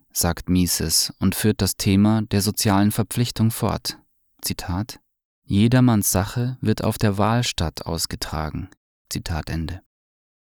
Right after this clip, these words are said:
Erneut bekräftigt Mises seine umfassende soziale Sichtweise,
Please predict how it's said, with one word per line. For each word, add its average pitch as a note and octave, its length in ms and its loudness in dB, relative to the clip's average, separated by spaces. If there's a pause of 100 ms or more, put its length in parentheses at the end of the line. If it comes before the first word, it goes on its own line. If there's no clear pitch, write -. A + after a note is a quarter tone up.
(160)
Erneut A2 520 4
bekräftigt - 640 -4
Mises F#2+ 520 2
seine G2 240 4
umfassende G#2 800 2
soziale G2 560 0
Sichtweise, F#2 760 -2